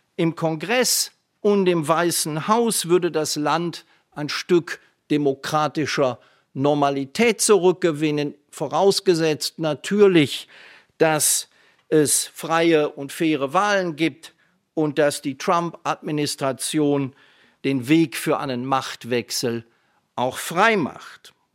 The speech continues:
Wenn allerdings, wie auch immer, die Republikaner ihre Kongressmehrheiten und das Weiße Haus verteidigen, dann denke ich, werden wir eine weitere Konsolidierung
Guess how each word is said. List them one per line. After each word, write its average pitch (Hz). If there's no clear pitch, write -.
Wenn 233
allerdings, 185
wie 214
auch 160
immer, 151
die 139
Republikaner 160
ihre 143
Kongressmehrheiten 170
und 269
das 202
Weiße 165
Haus 160
verteidigen, 151
dann 139
denke 151
ich, -
werden 139
wir 131
eine 135
weitere 147
Konsolidierung 131